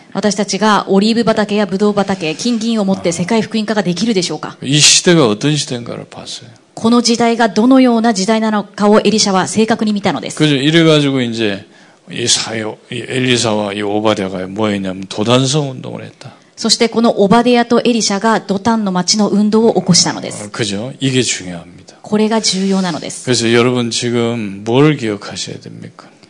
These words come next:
Speaker 1: 皆さん、今何を覚えなければならないでしょうか？
Speaker 2: 왕하 사 장 십 절에 이 도단성 운동이 어디서 시작됩니까?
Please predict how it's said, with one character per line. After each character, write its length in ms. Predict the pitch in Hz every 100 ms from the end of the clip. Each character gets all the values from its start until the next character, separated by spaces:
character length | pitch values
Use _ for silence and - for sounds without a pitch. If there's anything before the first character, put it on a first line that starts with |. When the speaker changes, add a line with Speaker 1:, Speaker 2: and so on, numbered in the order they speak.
| -
Speaker 1:
皆 160 | 190 190
さ 160 | 180
ん、 40 | 165
今 200 | 196 180
何 320 | 175 233 254
を 300 | 240 262 -
覚 180 | 175 233
え 20 |
な 100 | 220
け 100 | 202
れ 60 | 185
ば 80 | 170
な 100 | 170
ら 80 | 190
な 120 | 190
い 40 |
で 60 | 170
し 100 | 170
ょ 40 |
う 40 | 156
か？ 140 | 143
Speaker 2:
왕 320 | 113 110 110
하 280 | 113 113 110
사 360 | 107 - 95 104
장 220 | 113 107
십 180 | - -
절 160 | 110
에 80 | 92
이 320 | 120 139 139
도 160 | 117 101
단 240 | 127 131
성 160 | 123 120
운 160 | 110
동 160 | 101 104
이 100 | 107
어 140 | 85
디 160 | 95 110
서 80 | 135
시 160 | 120
작 160 | 107 95 -
됩 80 | 92
니 160 | -
까? 160 | -